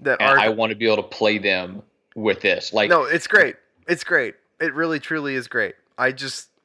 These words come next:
Speaker 1: part of me says, "God, it would just be another reason to go buy another original N E S." Because now I could buy
Speaker 2: Yeah.
Speaker 1: two brand new fresh controllers with it too.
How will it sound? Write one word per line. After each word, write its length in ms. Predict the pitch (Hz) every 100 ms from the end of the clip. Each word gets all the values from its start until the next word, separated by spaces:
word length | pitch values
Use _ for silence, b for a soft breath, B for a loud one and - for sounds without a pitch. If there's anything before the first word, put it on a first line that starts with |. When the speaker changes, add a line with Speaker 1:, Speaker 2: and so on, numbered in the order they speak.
| _ _ _ _
Speaker 1:
part 220 | - 180
of 60 | 190
me 80 | 185
says, 380 | - 151 143 -
"God, 400 | 160 160 165 143 _ _
it 100 | 165 151
would 160 | 143
just 200 | 147 156
be 120 | 165 135
another 520 | 135 131 143 151 151
reason 340 | 143 123 135
to 60 | 120
go 140 | 117
buy 440 | 110 113 110 107 101 _
another 640 | 113 120 120 117 110 113 104
original 440 | 104 107 107 98
N 100 | 92
E 120 | 92
S." 320 | 85 78 - _ _ _ _ _ -
Because 260 | 131 135
now 140 | 139 131
I 60 |
could 140 | 127 117
buy 100 | 117
Speaker 2:
Yeah. 120 | 92
Speaker 1:
two 340 | 92 151 139 131
brand 460 | 117 117 120 120
new 160 | 120 110
fresh 300 | - 107 104
controllers 640 | - 95 - 107 92 85 92
with 120 | 87
it 140 | 78
too. 280 | - 65 73